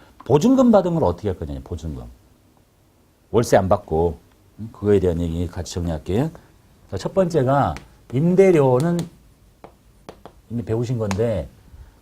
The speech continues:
보증금이라는 얘기는 이제 보증금을 이자율 계산한 게 간주임대료니까 이걸 과세를 시킬 거냐 말 거냐. 쉽게 말하면 보증금에 대해서 과세를 할 거냐라는 얘기예요. 첫 번째가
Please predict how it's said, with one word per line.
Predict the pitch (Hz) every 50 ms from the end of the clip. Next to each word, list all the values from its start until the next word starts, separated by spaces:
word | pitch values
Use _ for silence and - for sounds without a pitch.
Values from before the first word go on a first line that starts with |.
| _ -
보증금이라는 | - 120 135 143 180 208 220 208 208 208 196 185 175 165 156 143 127
얘기는 | 123 120 120 117 113
이제 | 104 101
보증금을 | - - 131 127 147 160 160 151 143 131 127 131 131 123 131
이자율 | 113 117 117 147 139 135 120
계산한 | 101 - 117 107 117 110 113 113
게 | 110 101
간주임대료니까 | 92 - - 101 117 120 139 160 156 139 127 123 113 101 90 85 82 - 82 82 87 87 87 73 65 - - - - - - - _ _ _ - -
이걸 | 107 110 117 -
과세를 | - - 110 120 117 143 127 120
시킬 | - - - 214 220
거냐 | 214 - 147 127 139
말 | 127 90 85
거냐. | 90 - 101 92 90 87 85 85 - _ _
쉽게 | - - - 143
말하면 | 123 107 101 98 95 120 151 170 170 - - - _ _ - - - _ - - -
보증금에 | - 120 127 143 185 190 185 165 160 147 135
대해서 | 117 117 113 110 110 - 160 160 156
과세를 | 160 - 107 113 110 123 113 113 -
할 | 170 170
거냐라는 | 170 135 113 107 117 123 110 85 69 65 - - - _ - 92 92 101 107 98
얘기예요. | 82 71 67 76 78 69 64 62 62 64 - _ _ _ _ _ _ _ _ _ _ _ _
첫 | - 139 -
번째가 | 175 180 170 170 151 127 131 143 160 170 170